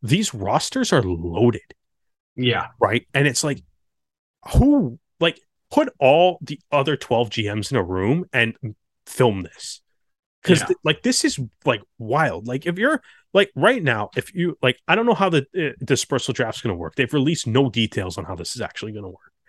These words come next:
Speaker 1: Um,
Speaker 2: No.
Speaker 1: but, like, for the sake of argument, though, like, if you're looking at this, if you're a fan of any team that missed the playoffs,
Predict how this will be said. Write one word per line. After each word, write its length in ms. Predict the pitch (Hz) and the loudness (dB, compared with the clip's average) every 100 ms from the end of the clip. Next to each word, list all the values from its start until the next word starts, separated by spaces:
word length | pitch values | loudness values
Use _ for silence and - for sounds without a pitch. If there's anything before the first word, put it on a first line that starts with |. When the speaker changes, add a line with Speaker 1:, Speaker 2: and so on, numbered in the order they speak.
| - - - _ - | -20 -20 -20 _ -2
Speaker 1:
Um, 160 | 117 117 | 0 0
Speaker 2:
No. 120 | - - | -4 -2
Speaker 1:
but, 160 | 156 | 2
like, 280 | 156 151 - _ _ - 180 | 4 4 2 _ _ -16 -4
for 140 | - | 0
the 80 | 254 | 0
sake 260 | - 339 - | 0 -2 -2
of 100 | 147 | -4
argument, 540 | 117 117 139 120 95 - | -2 -2 -4 -6 -6 -6
though, 100 | 113 | -4
like, 180 | 131 165 | -4 -4
if 140 | 226 | -2
you're 240 | 330 330 - | 0 0 -4
looking 500 | 123 139 - 160 107 | -4 -4 -2 -4 -4
at 160 | 90 - | -8 -8
this, 400 | 95 87 - - | -8 -8 -10 -10
if 140 | - | -8
you're 200 | 214 294 | -4 0
a 80 | 269 | 0
fan 520 | - - 120 101 120 127 | -2 -4 -4 -2 -2 -4
of 120 | 101 113 | -6 -4
any 160 | 123 | -4
team 260 | - 123 107 | -4 -4 -2
that 140 | 98 | -4
missed 260 | 95 - - | -8 -8 -10
the 60 | |
playoffs, 800 | - - 87 104 202 - - - | -12 -10 -6 -4 -4 -6 -14 -16